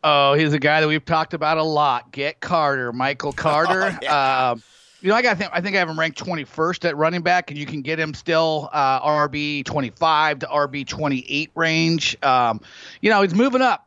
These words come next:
Speaker 1: The secret's out on him, but he was my favorite film evaluation of the rookie class. I think he can do it all. He's smaller, but we've seen plenty times over and over again being small in terms of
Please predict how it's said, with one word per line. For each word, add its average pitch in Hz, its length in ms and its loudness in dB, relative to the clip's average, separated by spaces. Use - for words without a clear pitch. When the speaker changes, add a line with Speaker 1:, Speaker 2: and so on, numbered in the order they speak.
Speaker 1:
The 156 100 -14
secret's 208 380 -4
out 196 220 2
on 156 120 -2
him, 151 180 -8
but 151 140 -4
he 175 120 -8
was 190 140 -2
my 170 120 0
favorite 190 420 -4
film 185 260 0
evaluation 160 720 -2
of 143 80 -2
the 131 60 -6
rookie 143 280 -2
class. 113 460 0
I 143 100 2
think 147 180 -2
he 139 80 -10
can 135 140 -2
do 135 160 0
it 123 60 0
all. 143 220 4
He's 139 180 -4
smaller, 151 560 0
but 143 380 0
we've 151 220 -6
seen 165 260 -6
plenty 202 480 -2
times 202 480 0
over 214 420 2
and 196 140 -4
over 233 520 2
again 151 460 -4
being 202 420 -2
small 196 600 2
in 170 200 -6
terms 180 400 -2
of 160 240 0